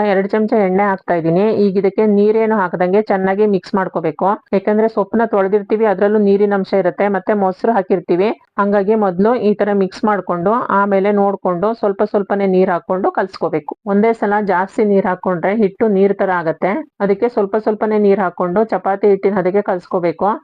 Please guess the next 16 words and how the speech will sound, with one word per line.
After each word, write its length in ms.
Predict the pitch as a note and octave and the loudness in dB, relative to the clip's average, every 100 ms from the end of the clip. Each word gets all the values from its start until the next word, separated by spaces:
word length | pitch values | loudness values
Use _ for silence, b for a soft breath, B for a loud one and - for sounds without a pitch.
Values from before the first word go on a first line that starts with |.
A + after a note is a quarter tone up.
| - | -6
ಆ 20 | G#3 | -2
ತರ 100 | A3+ A3+ | 0 2
ಹಿಟ್ಟೇನಾದ್ರು 520 | G#3+ G#3 A#3 A3+ A3 A3 G#3 | 0 0 -2 0 2 2 4
ನೀರ್ 200 | G#3+ G3+ | 2 2
ತರ 100 | G#3+ F#3+ F3 | -2 0 -2
ಆದ್ರೆ 220 | E3+ G3+ A#3+ | -2 -2 0
ಇನ್ನೊಂದ್ 240 | G#3+ A3 G#3+ | 0 0 0
ಸ್ವಲ್ಪ 180 | G3+ G#3 F#3 | -2 -2 0
ಗೋಧಿ 200 | G3 G3+ G3 | 2 2 2
ಹಿಟ್ಟನ್ನ 220 | G3 F#3+ | 0 -2
ಹಾಕೊಂಡು 340 | F3+ - F3+ A3+ A3+ | -2 -2 -2 -2 -2
ಕಲ್ಸ್ಕೋಬಹುದು. 520 | G3+ - E3 D#3 - - - | -4 -6 -2 -2 -4 -10 -4
ನೋಡಿ, 200 | A3 G#3+ A3 | 0 2 2
ಈಗ 80 | G3+ G#3 | 2 2
ಹಿಟ್ಟು 200 | G3 B3 A#3+ | 0 -2 -4
ಕಲ್ಸ್ಕೊಂಡಾಗಿದೆ. 760 | F#3 F3 G#3+ G3+ F#3 F3 E3+ | -6 -4 -2 0 0 0 0